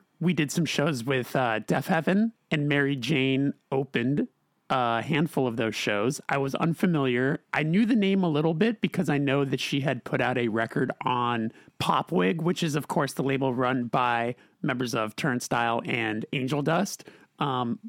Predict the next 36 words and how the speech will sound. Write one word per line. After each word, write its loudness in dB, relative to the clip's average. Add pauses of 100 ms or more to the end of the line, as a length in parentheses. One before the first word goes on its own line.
(160)
but, -2
you 2
know, 4
I 2
d-, 0
I 2
didn't 2
necessarily 0
know 2
what 0
the -2
vibe 0
was 0
or 2
anything 0
like 0
that. 0
So, -2 (360)
um, -2
yeah, 2
she 0
opened 2
a 0
handful 0
of 0
those -2
shows, -2
and 0
I 0
just -6
watched -2
the 0
entire -2
set -4
<laughs> -6
all 0